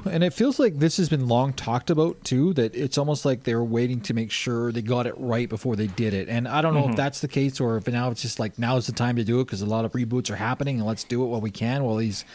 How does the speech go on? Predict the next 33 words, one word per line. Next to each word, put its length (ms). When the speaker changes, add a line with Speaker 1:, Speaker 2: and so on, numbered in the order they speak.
Speaker 1:
I 40
mean, 140
while 120
everybody's 400
still 460
in 80
shape 320
enough 200
to 100
do 180
this 180
at 80
their 160
age. 360
So 300
I'm 120
not 160
sure 140
exactly 360
what 140
it 100
is. 200
Is 120
it 120
the 120
waiting 300
for 80
the 100
right 220
script? 500
Is 140
it 100
the 140